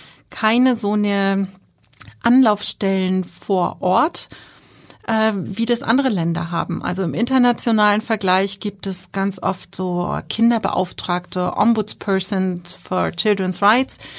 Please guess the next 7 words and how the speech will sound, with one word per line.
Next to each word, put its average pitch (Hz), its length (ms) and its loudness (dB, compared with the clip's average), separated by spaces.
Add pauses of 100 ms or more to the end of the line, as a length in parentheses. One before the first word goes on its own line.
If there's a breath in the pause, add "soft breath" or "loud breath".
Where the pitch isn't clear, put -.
(360 loud breath)
Und 220 300 2 (160)
die 226 80 2
sind 208 240 -2
sehr 190 200 0
bekannt 277 440 -2
im 285 100 4
Land. 254 360 0